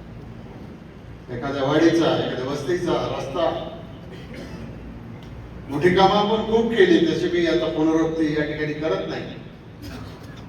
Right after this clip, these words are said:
पण त्याच्यासाठी जिल्हा परिषद आणि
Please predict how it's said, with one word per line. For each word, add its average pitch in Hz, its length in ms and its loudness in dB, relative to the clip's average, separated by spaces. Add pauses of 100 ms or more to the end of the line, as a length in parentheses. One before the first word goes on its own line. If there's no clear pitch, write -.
(600)
पण 208 180 8 (1600)
त्याच्यासाठी 202 800 4
जिल्हा 330 480 4
परिषद 180 380 0
आणि 170 180 0